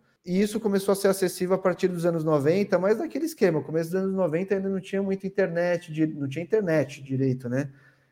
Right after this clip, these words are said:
Então, quem tinha acesso a esse material, ao C D e tudo mais, aos livros de partitura, era um nicho, né? Pequeno. E acho que conforme a internet foi popularizando, essas,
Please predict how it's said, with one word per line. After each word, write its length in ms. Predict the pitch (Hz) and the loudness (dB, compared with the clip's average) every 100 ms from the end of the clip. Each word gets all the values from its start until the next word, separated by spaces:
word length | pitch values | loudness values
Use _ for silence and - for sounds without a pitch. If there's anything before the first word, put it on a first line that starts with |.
| _ 139 | _ -8
Então, 280 | 135 165 | 0 0
quem 260 | 165 180 202 | 2 0 0
tinha 260 | 202 196 165 | 2 2 2
acesso 480 | - 165 160 151 | 2 4 4 2
a 20 | 131 | -2
esse 160 | 135 | 0
material, 880 | 135 131 143 135 131 143 180 170 131 | 0 2 4 4 6 6 6 4 2
ao 220 | 127 123 | 0 0
C 220 | 123 170 156 | -2 0 0
D 460 | 160 139 165 156 | 4 6 8 6
e 80 | 131 | 2
tudo 260 | 135 131 123 | -2 -4 -2
mais, 360 | 135 156 143 | 0 0 0
aos 220 | 135 131 123 | 0 0 -2
livros 420 | 135 202 190 156 | -2 -2 -2 -6
de 60 | - | -2
partitura, 680 | 143 131 - 147 196 160 123 - _ - | -2 -2 -14 -4 0 0 -4 -14 _ -2
era 220 | 131 190 | 2 4
um 80 | 220 | 4
nicho, 460 | 175 185 - 123 | 2 0 -2 -6
né? 200 | 120 139 139 - | -6 -6 -8 -14
Pequeno. 580 | 127 151 156 139 123 - _ - | -8 2 4 4 0 -6 _ 2
E 100 | 175 | 4
acho 180 | 202 | 4
que 120 | - 214 | 2 0
conforme 440 | 214 208 196 196 | 0 4 4 4
a 40 | |
internet 640 | 185 190 165 160 156 156 151 | 4 4 4 4 2 0 -6
foi 240 | - 147 | 0 0
popularizando, 960 | 139 139 139 139 131 123 135 165 165 151 | 2 -2 2 2 2 2 0 0 2 0
essas, 440 | 143 156 156 - | 2 -2 -2 -12